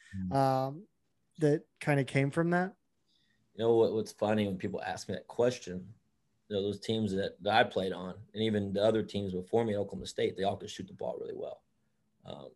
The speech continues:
Speaker 1: played fast, shot a lot of threes, very versatile. Um,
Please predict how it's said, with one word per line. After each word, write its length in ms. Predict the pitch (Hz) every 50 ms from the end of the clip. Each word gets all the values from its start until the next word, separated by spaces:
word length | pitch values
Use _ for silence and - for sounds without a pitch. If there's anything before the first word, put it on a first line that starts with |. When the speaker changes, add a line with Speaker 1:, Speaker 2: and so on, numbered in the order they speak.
| _
Speaker 1:
played 200 | - - - -
fast, 420 | - - 113 110 110 104 101 104 -
shot 140 | - 95 95
a 40 |
lot 180 | 92 95 92 92
of 120 | 92 -
threes, 680 | - 107 107 107 104 104 101 101 98 95 92 92 - -
very 180 | 95 98 98 98
versatile. 760 | 92 92 104 107 104 101 - - 98 104 104 101 98 92 92 _ _ _ _ - _ _ _ _ 104
Um, 500 | 101 95 92 90 - - - 71 -